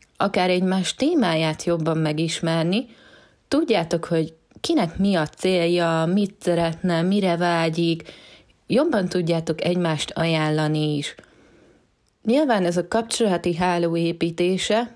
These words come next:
és a networking, azért ez egy munkás dolog. Ezt ne felejtsétek el, nagyon sokszor van az, hogy úristen, ez nem működik meg.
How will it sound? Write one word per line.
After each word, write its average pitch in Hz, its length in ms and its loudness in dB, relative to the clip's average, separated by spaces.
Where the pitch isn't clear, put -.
és 165 200 -4
a 175 40 0
networking, 175 800 -2
azért 175 320 0
ez 160 140 0
egy 160 160 2
munkás 156 580 0
dolog. 156 360 0
Ezt 180 220 -2
ne 185 120 0
felejtsétek 170 840 0
el, 170 360 -2
nagyon 202 360 0
sokszor 175 600 -2
van 165 160 0
az, 170 380 -2
hogy 160 280 -2
úristen, 165 520 -2
ez 156 120 0
nem 160 180 0
működik 151 600 -2
meg. 165 280 -4